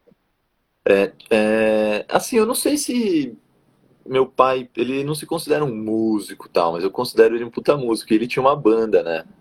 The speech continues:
E chamava, era uma brincadeira com o Rapa, chamava É Rapá.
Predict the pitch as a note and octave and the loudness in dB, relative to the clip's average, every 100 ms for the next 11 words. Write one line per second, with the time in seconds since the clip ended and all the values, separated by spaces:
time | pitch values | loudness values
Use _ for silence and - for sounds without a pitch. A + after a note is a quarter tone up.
0 | _ - - F#2+ F#2 F#2+ G2+ G2 G2+ G#2 | _ -10 -4 0 2 2 2 0 2 0
1 | G#2+ G2+ G#2 G2 G#2 F#2 E2 - G2 F#2 | 0 0 2 4 4 2 0 -6 -4 -2
2 | E2+ G2+ A2+ F2+ - F2+ F#2 F#2 - G2 | 0 -2 0 -2 0 -2 0 0 0 -2
3 | F#2+ G#2+ - - F2+ | 0 -2 0 0 0